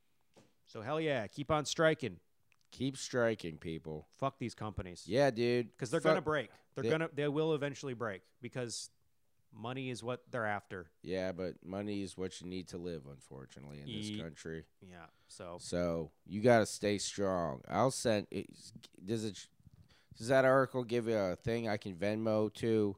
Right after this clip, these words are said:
Speaker 2: to keep the workers awesome?
Speaker 1: Probably. That was a, that was an article from Jacobin, which is, uh, you know, Democratic Socialist, uh, news site.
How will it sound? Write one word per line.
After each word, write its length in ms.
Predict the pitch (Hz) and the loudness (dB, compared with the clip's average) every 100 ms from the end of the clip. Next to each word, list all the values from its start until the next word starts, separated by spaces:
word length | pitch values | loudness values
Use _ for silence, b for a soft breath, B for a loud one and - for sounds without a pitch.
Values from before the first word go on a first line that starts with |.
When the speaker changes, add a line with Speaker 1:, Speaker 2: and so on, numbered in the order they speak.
| b b b b - | b b b b -10
Speaker 2:
to 80 | 87 | -10
keep 320 | - 101 98 | -4 -4 -2
the 100 | 101 | -2
workers 640 | 92 98 95 104 98 95 - | 0 0 0 0 0 -2 -6
awesome? 520 | 82 90 - 107 107 - _ _ _ - | -2 -2 -4 -8 -8 -16 _ _ _ -6
Speaker 1:
Probably. 540 | 139 185 156 127 131 | -2 0 -2 -4 -6
That 240 | 123 147 | -8 -8
was 120 | 156 131 | -8 -10
a, 60 | 98 123 | -12 -6
that 100 | 143 | -4
was 100 | 127 | -2
an 60 | |
article 260 | 139 135 131 | -2 -2 -4
from 160 | 104 101 | -8 -8
Jacobin, 640 | 104 110 113 113 113 107 | -4 -2 -4 -4 -4 -4
which 220 | 104 - | -8 -8
is, 200 | 101 85 | -10 -8
uh, 260 | 98 90 90 | -6 -6 -6
you 80 | 90 | -8
know, 240 | 87 87 - _ _ - _ _ 117 _ | -10 -14 -16 _ _ -20 _ _ -20 _
Democratic 500 | 107 98 98 98 92 | -10 -8 -6 -6 -6
Socialist, 640 | - 104 - 101 92 - 101 | -10 -10 -8 -10 -10 -14 -14
uh, 340 | 90 85 85 90 | -12 -10 -12 -12
news 260 | 95 98 | -12 -10
site. 440 | - 110 107 - | -8 -6 -6 -8